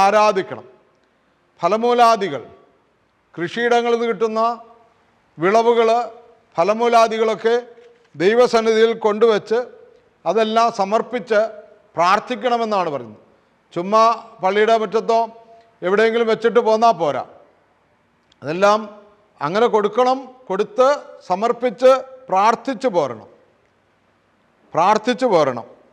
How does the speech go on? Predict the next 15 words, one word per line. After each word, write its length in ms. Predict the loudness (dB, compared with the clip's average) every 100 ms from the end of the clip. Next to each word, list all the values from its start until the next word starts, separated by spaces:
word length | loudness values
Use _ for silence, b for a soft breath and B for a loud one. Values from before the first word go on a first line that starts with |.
| _ 0
അതാണ് 240 | 2 2 2
ഇവിടെ 160 | 2 2
പറയുന്നത്. 400 | 0 -2 -8 -14 -20 _ _ _ _ 2
"ഞാനിപ്പോൾ, 560 | 2 2 -2 0 2 0 -4 -20 _ _ _ _ _ _ _ -4
കർത്താവേ, 500 | 2 4 6 8 6 6
ഇതാ 160 | 6 4 4 -2
അവിടുന്ന് 300 | 0 0 0 -2
എനിക്ക് 180 | -2 0
തന്നിട്ടുള്ള 440 | 0 0 -4 0 0 0
നിലത്തിൻ്റെ 560 | -2 -4 -4 0 2 2 0 -20 -20 _ -4 0
ആദ്യ 240 | 0 2 2
ഫലം 240 | 4 0 -4 -18 -20 -20 _ 0
ഞാനിപ്പോൾ 460 | 0 0 -2 0 0 2
കൊണ്ടുവന്നിരിക്കുന്നു." 840 | 2 4 2 2 -2 -4 -4 -2 -2 -4 -20 -20 _ _ _ _ _ _ _ _ _ _ _ _ 0
അനന്തരം 420 | 2 4 4